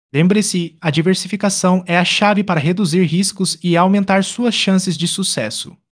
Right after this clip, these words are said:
Ao escolher os melhores ets para diversificação de carteira, você não só protege seu investimento, mas também abre portas para novas oportunidades. Então, não perca tempo.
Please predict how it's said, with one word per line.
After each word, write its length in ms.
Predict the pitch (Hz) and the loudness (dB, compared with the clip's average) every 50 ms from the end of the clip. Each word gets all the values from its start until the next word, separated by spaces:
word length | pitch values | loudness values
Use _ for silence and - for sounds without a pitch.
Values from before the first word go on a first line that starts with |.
| _ _ - | _ _ -6
Ao 160 | 123 123 120 | -2 -2 0
escolher 400 | 117 - - 180 151 131 139 151 | 0 0 0 0 0 2 2 0
os 120 | 147 139 | 0 -2
melhores 440 | 139 131 127 143 156 170 180 170 156 | -2 -2 0 2 2 2 2 0 0
ets 280 | 170 180 180 - - - | 0 -2 -2 -4 -8 -6
para 240 | - 196 190 196 | -4 -2 0 0
diversificação 840 | 175 196 185 196 190 - - 190 - 226 - 214 196 - - 180 180 | 2 0 0 0 -2 -4 -4 -6 -6 -2 -2 -2 -2 -2 -2 -2 0
de 120 | 175 180 180 | 0 -2 -2
carteira, 520 | - 196 190 190 - 160 160 170 185 180 - - _ _ - | -2 -2 -2 0 0 0 2 2 2 0 -2 -10 _ _ -4
você 220 | 147 139 - 185 | -2 0 0 0
não 140 | 185 202 196 | 0 0 0
só 180 | - - 196 190 | 0 2 0 0
protege 400 | - 214 208 - 185 175 175 180 | 0 -2 -2 0 0 0 0 0
seu 220 | - - 202 208 | 0 0 0 0
investimento, 720 | 202 190 190 180 - - 175 160 143 123 113 - - - _ _ _ _ _ | 2 2 0 0 0 0 0 0 0 0 -2 -4 -8 -14 _ _ _ _ _
mas 180 | 170 170 170 - | 0 0 0 0
também 320 | - 208 208 196 190 170 | 0 -2 0 2 2 2
abre 260 | 147 151 175 185 196 | 4 2 2 2 0
portas 400 | 190 - 165 170 185 180 202 185 | -2 0 0 0 0 0 -2 -2
para 200 | - - 180 165 | -2 -2 -2 -2
novas 340 | 147 131 135 160 165 165 135 | 0 0 0 0 0 0 0
oportunidades. 1120 | 160 160 160 185 180 - 196 190 196 196 165 143 123 107 101 - - - - - - - _ _ _ _ _ _ _ - | -2 -2 -2 -4 -4 -2 0 0 0 0 0 0 -2 -2 -2 -6 -8 -14 -12 -12 -12 -14 _ _ _ _ _ _ _ -8
Então, 360 | 156 143 - 151 131 120 117 - _ - | -8 -4 0 0 0 0 -2 -6 _ -6
não 160 | 139 147 170 | -2 -2 0
perca 260 | 180 180 156 151 170 156 | 0 0 -2 0 -2 -2
tempo. 480 | 160 - 139 123 117 110 - 117 113 | -2 -2 -2 -2 -2 -6 -8 -12 -16